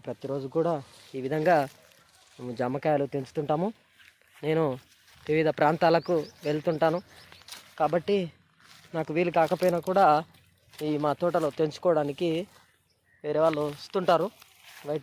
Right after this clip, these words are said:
వాళ్ళందరికీ తెంచుకోవడానికి ఇస్తుంటాము. చూడండి మాకు పంటలు పండించడం చాలా ఇష్టము. కాబట్టి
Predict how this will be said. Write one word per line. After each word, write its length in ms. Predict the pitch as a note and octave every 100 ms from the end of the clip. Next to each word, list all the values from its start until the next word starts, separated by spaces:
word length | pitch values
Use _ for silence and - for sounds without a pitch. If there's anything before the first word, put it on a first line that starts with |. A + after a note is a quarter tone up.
| E3+
వాళ్ళందరికీ 500 | D#3 D#3 D#3+ - C#3+ D#3+ _ _ _ - - - -
తెంచుకోవడానికి 600 | D#3 - F3 D#3 D3+ C#3+
ఇస్తుంటాము. 440 | - E3+ D3 C#3+ F#3+ _ _ _ _ _ _ _ _ _ _ _ _ _ -
చూడండి 380 | D3+ D3 D#3+ G3+ _ _ _ _ _ _ _ _ _ _ _ _ _ _ _ _ _ _ _ _ D3+
మాకు 180 | D3 C#3 D3
పంటలు 280 | C#3+ D3+ D#3
పండించడం 480 | D3+ D#3+ E3 D#3 C3 B2
చాలా 240 | C#3 C3 C3+ A#2 - _ - C#3+
ఇష్టము. 340 | - D#3+ D#3+ - _ _ _ _ _
కాబట్టి 400 | D3 D3 C#3 F3